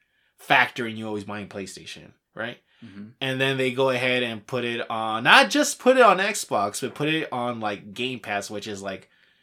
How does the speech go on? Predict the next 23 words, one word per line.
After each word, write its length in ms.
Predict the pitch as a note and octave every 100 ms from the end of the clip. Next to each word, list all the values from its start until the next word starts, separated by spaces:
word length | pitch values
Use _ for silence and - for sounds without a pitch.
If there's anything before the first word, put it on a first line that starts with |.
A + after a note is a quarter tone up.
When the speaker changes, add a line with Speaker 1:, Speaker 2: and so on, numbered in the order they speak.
| _ _
Speaker 1:
the 100 | A#2
cheapest 520 | - F3 E3 D#3 -
form 440 | - D#3+ D3 D3 C#3+
to 160 | B2
access 480 | A2+ A#2 - C3 B2
a 60 | A2+
game 340 | A#2 A#2+ C3+
and 120 | A2
what 180 | G#2+ G#2
most 280 | G2+ A2 -
people 240 | A#2+ A#2
on 180 | G#2+ G#2
Xbox 380 | G#2 G#2 G#2+ G2+
probably 260 | A2+ G#2+ F#2+
have 200 | G2 G#2+
already. 460 | G#2 G2+ B2 D3+ _ -
Speaker 2:
Mm-hmm. 180 | G#2 G#2+ G#2 _ _ _ _ _ _ _
Speaker 1:
And 140 | C3 B2+
then 260 | B2+ C3+ -
you're 340 | D3 D3 C#3
still 240 | C3+ -
on 120 | C3+ A#2+
PlayStation 520 | C3+ B2+ A2+ B2